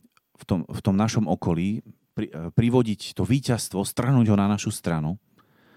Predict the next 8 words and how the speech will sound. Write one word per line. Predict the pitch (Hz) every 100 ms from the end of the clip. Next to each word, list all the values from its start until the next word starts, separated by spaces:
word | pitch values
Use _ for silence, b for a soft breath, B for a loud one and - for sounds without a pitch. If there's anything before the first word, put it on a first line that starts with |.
| b b b b -
Hociakej | 139 - 135 117 104
oblasti | 104 117 110 - 98
to | 95
môže | 95 98 95
byť, | 85 92 - - b b b b
a, | - 85 85 82
či | - -
už, | 92 87 -